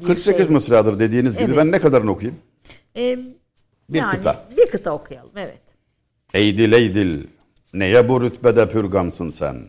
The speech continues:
Speaker 1: Hı hı.
Speaker 2: Gerçi virane isen genci mutalsamsın sen.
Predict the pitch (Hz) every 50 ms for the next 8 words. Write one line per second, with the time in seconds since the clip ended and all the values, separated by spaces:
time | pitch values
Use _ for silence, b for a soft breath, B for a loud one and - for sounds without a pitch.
0 | _ _ _ _ _ - 190 180 175 185 - - _ _ _ _ _ _ _ _
1 | - 92 87 87 87 - 127 117 113 127 123 120 127 123 123 131 123 110 - -
2 | - 123 123 123 110 107 123 120 117 113 101 98 123 120 131 131 - - 135 127
3 | 110 101 - 123 135 135 - - 131 120 107 92 78 78 - - - 90 73 57
4 | -